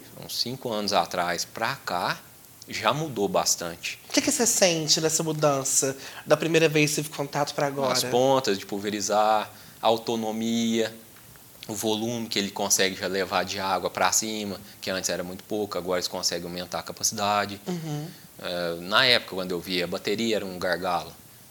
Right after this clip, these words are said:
Speaker 1: Toda hora você tem que voltar pra, pra reabastecer
Speaker 2: Recarregar.
Speaker 1: isso e é, é complicado, porque o, é um trabalho que você vai fazer gran-, é, grande a-,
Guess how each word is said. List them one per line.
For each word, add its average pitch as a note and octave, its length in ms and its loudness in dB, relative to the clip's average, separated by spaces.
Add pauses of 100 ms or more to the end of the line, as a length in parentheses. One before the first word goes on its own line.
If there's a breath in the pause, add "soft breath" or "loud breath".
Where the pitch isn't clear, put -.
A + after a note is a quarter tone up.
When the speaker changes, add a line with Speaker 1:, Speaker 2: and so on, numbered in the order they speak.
Speaker 1:
Toda G2 180 0
hora G2+ 120 4
você G#2 120 0
tem G2+ 140 -6
que F#2+ 120 -12
voltar F2+ 540 -4
pra, E2 320 -4 (460)
pra F2 200 0
reabastecer F2+ 760 0
Speaker 2:
Recarregar. G#2 260 0
Speaker 1:
isso A2 160 0
e B2 240 -6
é, - 360 -6
é F2+ 180 -4
complicado, A2+ 720 -2 (300 loud breath)
porque - 200 -6
o, F2+ 240 -6
é F2 80 -2
um F#2+ 120 -4
trabalho F#2+ 480 0
que - 80 0
você A2+ 80 -2
vai G#2 100 -2
fazer G#2+ 320 -4
gran-, G#2+ 400 -4 (100)
é, E2 340 -6 (100)
grande G#2 320 -2
a-, G2 160 0